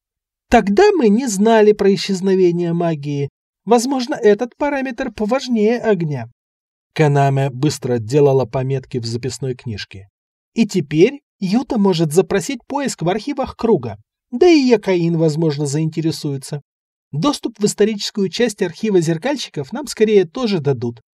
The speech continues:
Про Джингуджи я вообще молчу». «Все равно неприятно чувствовать себя беззащитной»,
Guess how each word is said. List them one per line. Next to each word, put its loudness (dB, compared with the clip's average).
Про 4
Джингуджи 0
я 2
вообще -4
молчу». -4
«Все -6
равно -6
неприятно -4
чувствовать -8
себя -6
беззащитной», -6